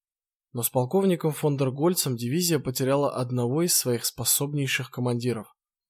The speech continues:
который выделялся не только своим незаурядным талантом в разработке операций, но и личной храбростью. Он был очень необыкновенным и чуждым шаблону офицером,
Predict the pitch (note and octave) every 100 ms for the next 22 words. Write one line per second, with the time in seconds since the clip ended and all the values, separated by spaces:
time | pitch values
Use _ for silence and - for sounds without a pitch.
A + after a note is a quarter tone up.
0 | _ - D3 A3 G#3 D3+ C#3+ D3+ - B2
1 | A#2 - G#3+ A3 - F3 D3+ C#3 B2+ C3+
2 | C#3 B2 A2+ G#2+ A#2+ D3 E3 B2+ A#2 A#2
3 | A#2 A#2+ B2+ - A2+ C3 C#3+ C3+ - G#2
4 | _ _ _ _ _ - C3 F3+ E3+ E3+
5 | - D3 - F3+ D3+ A2+ - - B2+ _
6 | _ _ _ _ _ - B2 C3+ D3+ C#3+
7 | C#3+ C#3 C#3 C3+ C#3 C#3+ E3+ C3+ G#2+ G#2+
8 | - F#3+ E3 C#3 C3+ A#2+ C3 C3 A#2 -
9 | A2+ C#3+ B2 G#2